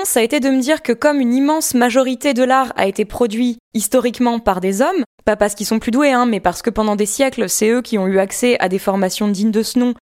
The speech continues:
et à des conditions socio-économiques qui leur permettaient de devenir réellement des artistes, et que comme ils se sentaient pas forcément concernés par la grossesse,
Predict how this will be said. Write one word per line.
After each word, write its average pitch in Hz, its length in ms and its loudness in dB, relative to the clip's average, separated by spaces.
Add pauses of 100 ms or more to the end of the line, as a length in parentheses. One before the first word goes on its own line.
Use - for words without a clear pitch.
(100)
et 202 100 2
à 196 60 4
des 214 140 -2
conditions 254 420 0
socio-économiques 254 880 0
qui 220 120 -4
leur 196 160 -2
permettaient 214 400 0
de 202 100 -4
devenir 214 340 0
réellement 190 360 0
des 185 160 -2
artistes, - 500 -6 (240)
et 220 100 0
que 285 80 0
comme 330 260 2
ils 294 80 0
se 254 140 -2
sentaient 220 280 0
pas 247 180 0
forcément 277 560 0
concernés 220 500 0
par 180 140 -2
la 180 100 0
grossesse, 185 540 -2